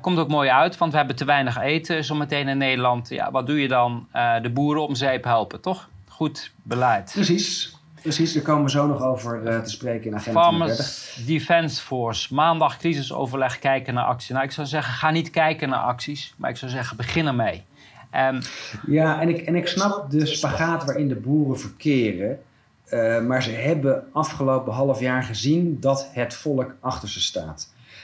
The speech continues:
Speaker 2: Eh, er is altijd een, eh, een weging die je doet. Wij hebben bijvoorbeeld met, eh, de anti-maatregelen protesten zijn we altijd, eh, gegaan voor de minst invasieve protesten, zodat we geen enkele overlast veroorzaken.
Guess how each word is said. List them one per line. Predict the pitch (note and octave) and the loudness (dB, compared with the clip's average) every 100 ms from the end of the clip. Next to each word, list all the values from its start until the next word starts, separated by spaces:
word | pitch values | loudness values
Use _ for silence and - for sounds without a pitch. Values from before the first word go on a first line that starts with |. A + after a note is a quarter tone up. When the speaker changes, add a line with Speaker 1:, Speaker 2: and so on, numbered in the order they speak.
| - | -10
Speaker 2:
Eh, | - A#2+ A#2 | 0 2 2
er | |
is | A#2+ A#2 | 0 -2
altijd | E3 F3 F3 C#3+ C3 - B2 | 0 0 2 2 2 -2 -4
een, | B2+ B2+ | -2 0
eh, | B2 A#2+ A2+ C3 | 2 2 2 -2
een | B2+ | -2
weging | C3+ F#3 F3 D#3+ C3+ | 2 2 2 0 0
die | C3+ | 0
je | B2+ G#2 | 0 0
doet. | D3 G#3 - - | -2 -2 -8 -12
Wij | G#2+ C#3 C#3+ | -2 0 2
hebben | C3 A#2+ A2+ | 0 -2 -8
bijvoorbeeld | G#2+ C3 B2 A2 | -4 -2 -2 -2
met, | A#2+ A2 A2+ | -2 -2 -2
eh, | A2+ A2 G#2 | 0 0 -2
de | G#2+ | -2
anti-maatregelen | C3 C3 A#2 C3 C#3 A#2+ B2 A#2 A2 | -2 -2 0 0 0 0 -2 -4 -6
protesten | A2+ A2 G#2 - A2+ G#2 - - - | -8 -4 -4 -2 -6 -8 -10 -18 -8
zijn | C#3 B2+ | -4 0
we | |
altijd, | C3 C3 C3 - - | 0 -2 -4 -8 -10
eh, | A#2 A#2 | -6 -6
gegaan | A2+ A#2 C3 B2+ B2 | -8 -4 2 2 2
voor | B2+ B2 | -2 -4
de | A2+ | -2
minst | A#2 C#3 F3+ F#3+ - - | 0 2 2 2 -2 -4
invasieve | D3+ C3 B2 C#3 D3 - | -2 0 0 0 0 -4
protesten, | B2 B2 C#3+ C#3 | -6 -2 -2 -2
zodat | B2 B2 B2+ | -4 -2 -2
we | - | -2
geen | C#3 C3+ | -4 0
enkele | F3+ D#3 C3+ | 0 0 0
overlast | B2 C#3+ C#3+ C#3+ C#3 | 0 0 2 0 -2
veroorzaken. | - C3+ C3 A#2+ A#2+ B2 | -4 -2 0 0 -2 -4